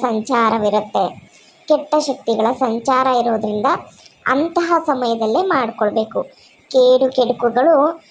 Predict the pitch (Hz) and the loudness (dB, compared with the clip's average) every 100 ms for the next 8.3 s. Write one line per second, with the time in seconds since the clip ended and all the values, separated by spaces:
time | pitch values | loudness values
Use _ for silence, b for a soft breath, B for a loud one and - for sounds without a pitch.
0 | B - - 269 277 359 349 330 294 285 | B -20 0 2 4 4 4 4 4 2
1 | 262 285 277 269 262 262 233 226 254 226 | 0 0 2 2 0 -2 -4 0 -2 0
2 | 233 226 247 247 240 226 277 349 254 226 | 0 2 2 2 2 2 2 0 -2 0
3 | 214 - - b b b - 247 - 302 | -4 -6 -18 b b b -4 -4 0 0
4 | 302 302 285 269 254 - - 262 262 285 | 2 2 0 -2 -4 -6 0 2 2 2
5 | 285 277 285 247 220 240 - 226 226 226 | 2 2 -2 -6 -4 -6 -4 -2 -2 -2
6 | 226 220 226 - - b b b - 262 | -2 -4 -4 -4 -4 b b b -2 2
7 | 269 247 247 233 - 269 214 233 226 240 | 4 2 2 -2 0 0 2 0 0 -4
8 | 214 208 208 | -2 -2 -4